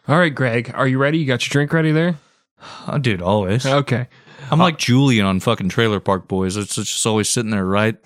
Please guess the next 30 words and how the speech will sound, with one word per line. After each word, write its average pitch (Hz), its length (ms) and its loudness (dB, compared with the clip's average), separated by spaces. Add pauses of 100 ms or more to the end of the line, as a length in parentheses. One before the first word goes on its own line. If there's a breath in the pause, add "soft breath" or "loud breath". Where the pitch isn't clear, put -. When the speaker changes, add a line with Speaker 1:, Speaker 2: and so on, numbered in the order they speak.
(140)
Speaker 2:
In 117 100 2
my, 123 220 2
Speaker 1:
<laughs> 131 40 -12
Just 127 260 0
Speaker 2:
in, 117 80 0
in 131 80 4
Speaker 1:
re-, 131 60 6
Speaker 2:
my 135 100 4
hand, 120 420 2
just 123 220 2
Speaker 1:
ready 117 80 4
to 123 40 4
Speaker 2:
ready 120 220 2
to 127 60 4
Speaker 1:
go. 113 340 2
Speaker 2:
go. 131 120 -2
Speaker 1:
Okay. 135 400 0 (520 loud breath)
Well, 139 120 4
on 135 140 2
May 185 180 2
twentieth, 165 520 0
nineteen 120 360 0
forty-eight, 120 520 0
Herbert 143 400 0
Noble 131 360 0
was 117 160 0
pulling 123 300 0
into 113 160 0
his 110 200 -2
ranch 135 500 -2